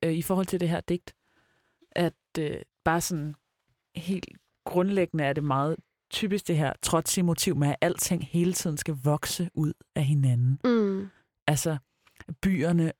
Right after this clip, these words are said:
Speaker 1: opstår ud af skoven og mosen, og de genfremvokser ud af stenene. Altså,
Speaker 2: Mm.
Speaker 1: den her f-, virkelig insisteren på, at ting ligesom sådan smelter sammen og falder sammen i hinanden og vokser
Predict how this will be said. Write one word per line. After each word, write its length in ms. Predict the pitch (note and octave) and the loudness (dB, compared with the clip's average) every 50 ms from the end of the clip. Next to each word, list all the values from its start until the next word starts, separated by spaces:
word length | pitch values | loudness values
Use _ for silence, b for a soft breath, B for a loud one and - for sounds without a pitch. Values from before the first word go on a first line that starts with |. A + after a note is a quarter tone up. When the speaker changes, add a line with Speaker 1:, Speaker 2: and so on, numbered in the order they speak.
| _ - | _ 0
Speaker 1:
opstår 540 | - E3 E3 - - - - F#3 D#3 D3 D3 | 0 0 2 0 -4 -2 2 2 2 2 2
ud 160 | - E3 E3 D3 | 2 2 2 2
af 180 | C#3 D#3 D3 | 2 0 0
skoven 580 | - - - - F3 E3 - - E3 E3 E3 E3+ | 0 -2 0 2 2 2 2 2 2 2 2 2
og 120 | - D3 | 2 2
mosen, 600 | D3+ D3+ D3+ D3 D3+ D#3 D#3+ - - - E3+ E3 | 2 2 2 2 2 0 0 0 0 0 0 0
og 160 | - D3 - - | 0 -2 -4 -4
de 60 | C#3+ - _ - | -10 -12 _ 0
genfremvokser 1120 | - F3 F3+ G3 G3 - - - - D3+ C#3+ D3 D3 C#3 D3 C3+ C#3 - - - F3 D3+ | 0 2 2 2 0 -2 -4 -2 0 2 2 2 2 2 0 0 0 -2 -2 -2 -2 -2
ud 180 | - - D3+ D#3 | -2 0 -2 -2
af 180 | - C3 D3+ - | 0 -2 -2 -2
stenene. 680 | - - - - F3+ - - E3 E3+ E3+ E3 D#3+ E3 - - | -4 -4 0 0 0 0 0 0 0 2 2 0 0 -2 0
Altså, 220 | - B3+ C4 C4 B3 | 2 4 4 4 4
Speaker 2:
Mm. 340 | A#3 A3 G#3 G3+ G3+ F#3+ G3 B B B B B B B - | 4 2 2 0 -2 -4 -6 B B B B B B B -4
Speaker 1:
den 140 | F3+ E3+ E3+ | 0 0 2
her 140 | E3+ D#3+ | 0 0
f-, 120 | D3 - - _ _ _ _ _ _ _ _ _ - _ - - | -2 -4 -12 _ _ _ _ _ _ _ _ _ -20 _ -8 -6
virkelig 760 | F3 E3+ F3 G#3 G#3 A3+ A#3+ G#3 - - - F3+ F3 D#3 - - | -6 -2 0 0 2 2 2 0 -4 -6 -6 -2 -2 -2 -2 -2
insisteren 880 | - D3 C#3+ - - D3+ - - - - - G3+ - - E3 E3+ D#3 C#3 | -4 -4 -4 -4 -4 -4 -4 -4 -4 -2 0 -2 0 0 0 -2 -2 -2
på, 180 | - E3+ D3+ | -2 -2 -2
at 140 | - - - | -4 -4 -6
ting 320 | - - - G3 F#3 - - - | -6 -6 -2 -2 -2 -4 -4 -6
ligesom 340 | D3+ D3 C#3 - D#3+ D3+ D3 | -6 -6 -6 -4 -4 -6 -6
sådan 360 | C#3 - - D#3 - - C3+ _ _ _ b b b b b b b b b b b | -6 -6 -8 -8 -10 -10 -12 _ _ _ b b b b b b b b b b b
smelter 520 | - - - - - F3+ E3+ E3 D#3 D#3 D#3 | -6 -4 -2 0 2 2 2 2 2 0 0
sammen 580 | - - - - F3+ F3 F3 - F3 F3+ F3+ | 0 0 0 2 2 0 2 0 0 2 2
og 100 | F3 D#3+ | 2 0
falder 220 | - - D#3 D3 D3 | 0 -2 -2 -2 0
sammen 340 | - - E3 D#3 A2+ C3 D#3+ | 0 0 0 0 0 0 0
i 20 | |
hinanden 320 | D#3+ D#3+ D#3 D3 D3+ D#3 | 0 2 2 0 0 0
og 140 | D#3+ D#3 D#3 | 0 0 0
vokser 340 | D3+ D3 C#3+ - - - E3+ | 0 -2 0 -2 -2 -2 -4